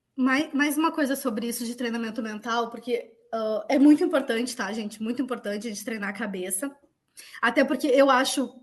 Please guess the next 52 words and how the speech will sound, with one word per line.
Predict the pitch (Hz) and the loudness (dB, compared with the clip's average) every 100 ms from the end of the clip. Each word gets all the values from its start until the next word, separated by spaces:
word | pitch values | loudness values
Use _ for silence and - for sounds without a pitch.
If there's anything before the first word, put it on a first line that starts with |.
| _ _ _ | _ _ _
que | - | 0
a | |
gente | 254 254 - | 2 0 0
transfere | 247 254 247 247 | -2 2 4 4
muito | 233 254 262 | 4 2 0
do, | 233 214 | 0 -2
do | 214 | -2
que | 269 | -2
a | |
gente | 233 240 240 | -2 -2 -2
vive | 233 | -2
na | 226 | -2
corrida | 226 233 240 | -2 -2 -2
para | 240 226 254 254 226 220 | 0 2 4 4 2 -2
outros | 233 254 247 208 | 0 0 -2 -4
hábitos | 202 220 196 | -4 -6 -8
do | |
dia | 190 196 | -8 -8
a | |
dia. | 185 214 233 | -8 -4 -4
Então, | 214 214 - - | -4 -8 -10 -18
tu | - | -4
ter | 269 | 2
uma | 277 | 2
cabeça | 285 240 240 254 | 2 0 0 0
forte | 240 240 | -2 0
vai | 254 262 | 0 0
te | 269 | 0
ajudar, | 240 220 226 | -2 2 2
às | 220 | 0
vezes, | 208 | -6
no | 202 | -8
teu | 208 | -10
trabalho | 220 196 180 196 214 | -8 -8 -4 -4 -4
e | 190 | -8
tal. | 196 180 254 _ _ - | -10 -8 -8 _ _ 0
Mas | 247 254 254 247 240 233 240 247 - - _ _ _ | 4 6 6 4 2 0 0 0 -2 -4 _ _ _
treinar, | 311 277 269 254 277 311 | 0 2 2 4 4 4
às | 240 | 4
vezes, | 254 262 285 - | 4 4 0 -4
tipo, | - 254 254 247 | -8 -6 -2 0
realme-, | 262 262 262 | 2 2 2
olhando | 254 254 294 | 4 4 4
só | 311 | 2
pra | 302 | 0
parede. | 311 277 220 285 | 2 2 2 0
Vamos | 320 | 2
pensar | 392 370 | 2 4
nisso, | 294 226 - | 4 2 -2
né? | 254 302 | -2 0
Vou | 262 | 0
fazer | 285 269 302 | 0 0 0